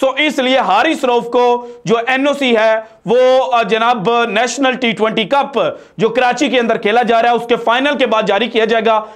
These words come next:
क्रिक इन्फो ने इस बारे में खबर दी थी कि ग्यारह दिसंबर को exactly जनाब जो एनओसी है वो जारी किया जाएगा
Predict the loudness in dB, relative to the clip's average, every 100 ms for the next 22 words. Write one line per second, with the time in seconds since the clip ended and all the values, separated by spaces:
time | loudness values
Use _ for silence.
0 | -18 -4 -2 0 -2 0 0 0 0 0
1 | 0 0 0 -2 -2 -2 -2 -2 -2 0
2 | 0 0 -2 -2 -2 -2 0 0 0 -6
3 | -8 -4 0 0 0 0 0 0 -2 -2
4 | 0 0 0 0 -2 0 0 2 2 2
5 | 0 0 0 0 2 0 0